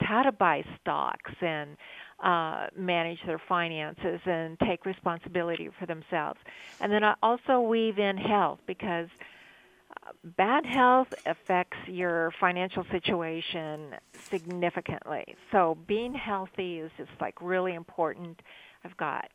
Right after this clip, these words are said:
a lot of things in there about meditation and, um, stress creates all this cortisol that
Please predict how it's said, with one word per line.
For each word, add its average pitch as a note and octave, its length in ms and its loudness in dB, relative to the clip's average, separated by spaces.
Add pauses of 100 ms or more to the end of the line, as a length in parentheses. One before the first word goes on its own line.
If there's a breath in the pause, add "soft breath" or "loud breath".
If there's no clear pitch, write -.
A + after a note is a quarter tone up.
a E3 100 0
lot E3 240 2
of E3 160 -8
things G3 300 -2
in F#3+ 180 0
there F3 240 -2
about D#3+ 380 -4
meditation F3 1400 -4
and, D#3 400 -12 (460 loud breath)
um, D#3+ 420 -10 (600)
stress B3 320 2 (500)
creates F3 500 -6
all F3+ 260 0
this E3 160 -6 (140)
cortisol F3 800 2
that C3 180 -4